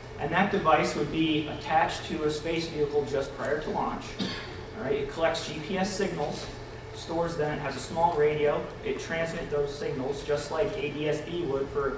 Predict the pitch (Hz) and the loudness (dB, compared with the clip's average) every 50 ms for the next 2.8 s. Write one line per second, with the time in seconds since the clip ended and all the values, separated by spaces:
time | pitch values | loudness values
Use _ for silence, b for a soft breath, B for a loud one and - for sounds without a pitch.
0 | - - 127 123 120 147 147 143 - - 123 117 - - - - - - - - | -4 -6 -6 -2 0 2 2 2 0 -2 -4 -2 -2 -4 -4 -6 -8 -10 -12 -12
1 | - - - - - - - 175 185 - 185 - - - 196 185 175 170 165 - | -12 -12 -12 -12 -10 -2 4 6 6 6 6 4 0 -2 -2 -2 -2 -2 -4 -4
2 | - 147 147 - - - 160 151 147 147 147 139 139 135 - 127 | -6 -6 -6 -6 -6 -4 -2 0 0 2 0 -2 -4 -4 -4 -4